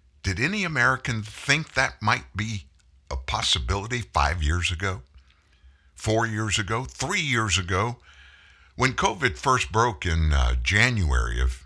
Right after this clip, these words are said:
twenty twenty, I don't think anybody thought that it was gonna be a bad deal. We never thought that we'd be masked up and locked down and businesses would close.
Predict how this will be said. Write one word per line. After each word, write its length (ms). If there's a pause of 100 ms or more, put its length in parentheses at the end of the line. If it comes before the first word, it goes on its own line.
(280)
twenty 400 (160)
twenty, 400 (1120)
I 100
don't 140
think 200
anybody 540 (180)
thought 300
that 180
it 140
was 100
gonna 200
be 180
a 60
bad 380
deal. 180
We 140
never 320
thought 420 (320)
that 240
we'd 160
be 160
masked 560
up 320
and 180 (260)
locked 460
down 480
and 180 (280)
businesses 720
would 200
close. 720